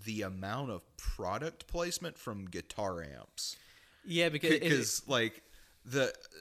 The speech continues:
Speaker 1: what ultimately becomes the Amnesiac Girl's equipment is a Vox amp.
Speaker 2: Like, it's like, it's a legit Vox, uh
Speaker 1: Name brand amp.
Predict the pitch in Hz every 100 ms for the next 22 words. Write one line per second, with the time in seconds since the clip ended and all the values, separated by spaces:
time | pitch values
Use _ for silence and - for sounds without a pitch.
0 | 87 _ - 147 180 226 214 175 156 143
1 | 123 - 135 117 113 104 98 - - 110
2 | 107 101 98 92 85 - 110 107 110 107
3 | 104 92 - 101 95 90 80 - - -
4 | - 156 - 104 95 - _ _ _ -
5 | 95 90 87 120 120 - - 76 64 50
6 | - - - 135 139 147 - 143 120 123
7 | 131 135 120 113 123 131 117 117 117 -
8 | - - _ - - 135 110 101 92 82
9 | - 113 104 117 127 117 104 104 101 90
10 | 85 - 98 73